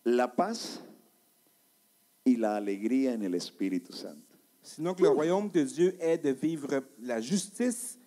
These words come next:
Speaker 2: la paix et la joie par le Saint-Esprit.
Speaker 1: Impresionante.
Speaker 2: C'est impressionnant.
Speaker 1: Algunos, la versión que tienen, eh, no dice alegría, sino que dice gozo, lo mismo.
Speaker 2: Il y en a qui ont un autre terme pour dire joie, mais c'est la, ça fait dire la même chose.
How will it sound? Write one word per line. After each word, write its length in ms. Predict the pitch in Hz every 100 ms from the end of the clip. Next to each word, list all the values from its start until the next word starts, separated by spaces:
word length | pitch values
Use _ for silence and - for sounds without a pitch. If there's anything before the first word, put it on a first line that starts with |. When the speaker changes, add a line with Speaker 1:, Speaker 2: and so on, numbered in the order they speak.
| _ -
Speaker 2:
la 180 | 123 117
paix 440 | - - 190 220 - - _
et 100 | 131
la 180 | 127 113
joie 360 | 110 131 147 160
par 260 | - 123
le 100 | 123
Saint-Esprit. 640 | 110 262 285 311 139 - 262
Speaker 1:
Impresionante. 880 | 262 254 - 226 214 220 135 - -
Speaker 2:
C'est 200 | - 165 214
impressionnant. 720 | 233 208 233 226 214 226 117 - - _ _ _
Speaker 1:
Algunos, 540 | 139 123 165 190 196 - - -
la 140 | 123
versión 300 | 123 113 165
que 100 | 170
tienen, 440 | - 160 180 190 -
eh, 200 | 123 120
no 140 | 123 139
dice 300 | 156 175 -
alegría, 520 | 120 120 120 151 196
sino 220 | 190 127
que 80 | 127
dice 200 | 135 127
gozo, 360 | 123 151 - -
lo 80 | 110
mismo. 260 | 160 104 85 _ _ _ _ -
Speaker 2:
Il 40 | 135
y 20 |
en 60 | 160
a 60 |
qui 100 | 170
ont 80 | 175
un 180 | 160 160
autre 260 | 180 175 165
terme 240 | 170 180
pour 140 | 156 135
dire 200 | 147 135
joie, 260 | 127 185
mais 100 | 202
c'est 140 | - 135
la, 120 | 120
ça 180 | - 135
fait 140 | 143
dire 160 | 135 160
la 100 | 139
même 160 | 151
chose. 420 | 156 233 143 101